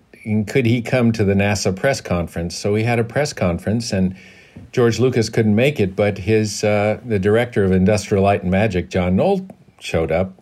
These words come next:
So we got to have him as part of the, uh, the press conference, and it turned a, a scientific discovery into kind of a world-class, uh, news story.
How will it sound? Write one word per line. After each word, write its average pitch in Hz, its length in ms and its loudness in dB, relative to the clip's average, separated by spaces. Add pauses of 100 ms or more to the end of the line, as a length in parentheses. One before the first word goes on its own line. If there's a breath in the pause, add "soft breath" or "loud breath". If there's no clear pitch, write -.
(680 soft breath)
So 123 300 2
we 123 100 2
got 113 220 0
to - 80 -6
have 101 180 2
him 95 260 2
as 85 140 0
part 87 340 0
of 87 380 0
the, 82 380 -2
uh, 78 280 -6 (720 soft breath)
the 92 100 0
press 131 320 -2
conference, 98 560 -2
and 101 140 0
it 107 160 -2
turned 117 380 2
a, 104 160 -2 (160)
a 101 120 -2
scientific 113 1040 -2 (200)
discovery 98 800 0 (380 loud breath)
into 104 380 0
kind 110 280 0
of 92 120 0
a 90 120 2
world-class, 98 1600 0
uh, 90 380 -2
news 110 320 2
story. 85 640 -2